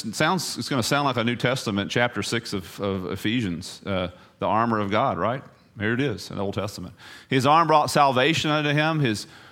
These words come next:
and, and his righteousness, it sustained him. For he put on righteousness as a breastplate. It says that in the New Testament, right? Helmet of salvation, there you go.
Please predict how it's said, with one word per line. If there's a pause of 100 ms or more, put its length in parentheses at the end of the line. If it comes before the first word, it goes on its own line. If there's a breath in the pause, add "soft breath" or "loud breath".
(340 loud breath)
and,
and
his
righteousness,
it
sustained
him. (180 loud breath)
For
he
put
on
righteousness
as
a
breastplate.
It
says
that
in
the
New
Testament,
right? (760 soft breath)
Helmet
of
salvation,
there
you
go.